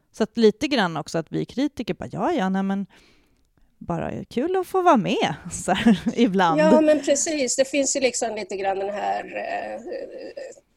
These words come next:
Speaker 2: stråket av tacksamhet som man måste känna för att man får hålla på. Och det kanske också var lite grann, eh, det som, eh, <laughs> som också gjorde mig less nu i början av hösten. Att,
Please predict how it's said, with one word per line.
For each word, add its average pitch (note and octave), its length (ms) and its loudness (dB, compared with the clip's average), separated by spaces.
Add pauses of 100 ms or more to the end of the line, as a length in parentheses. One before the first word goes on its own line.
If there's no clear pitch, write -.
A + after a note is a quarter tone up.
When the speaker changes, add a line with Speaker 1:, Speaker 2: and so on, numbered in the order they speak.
(540)
Speaker 2:
stråket B3+ 640 0
av G#3+ 120 -4
tacksamhet B3 840 -4
som - 120 -12
man G3+ 100 -6
måste G3+ 480 -6
känna - 520 -6
för - 140 -6
att G#3+ 120 -6
man G#3+ 340 -6 (960)
får C#4+ 80 2
hålla A#3+ 260 2
på. G#3+ 380 -6 (300)
Och A#3+ 80 -8
det A#3+ 100 0
kanske A#3 320 -4
också A#3 200 -2
var A#3 100 4
lite A3+ 240 -4
grann, G#3 380 0
eh, G#3 260 -4
det B3 220 2
som, G#3 300 -4
eh, G#3 240 -6 (480)
<laughs> - 580 -12
som B3 180 0
också A#3+ 240 0
gjorde C4+ 260 2
mig G3 460 -4
less G3+ 460 -4
nu G#3 120 -4
i F#3 100 -2
början F#3 300 -4
av G#3 120 -8
hösten. G3+ 420 -6
Att, G3 140 -6